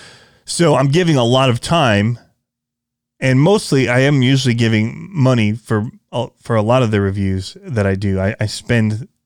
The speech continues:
and buy the stuff. The Capra that I haven't built, paid for.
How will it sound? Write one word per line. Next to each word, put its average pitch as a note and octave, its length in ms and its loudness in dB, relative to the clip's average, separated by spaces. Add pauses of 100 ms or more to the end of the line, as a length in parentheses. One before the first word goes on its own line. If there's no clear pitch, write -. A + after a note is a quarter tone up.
(140)
and G#2+ 180 -2
buy G#2+ 260 2
the G2+ 120 -6
stuff. A2 340 -2 (260)
The - 100 -18
Capra A#2+ 540 -2
that A2+ 120 -2
I G#2+ 40 0
haven't G#2 260 -2
built, A2+ 400 -2
paid G#2 260 -2
for. A2 320 -2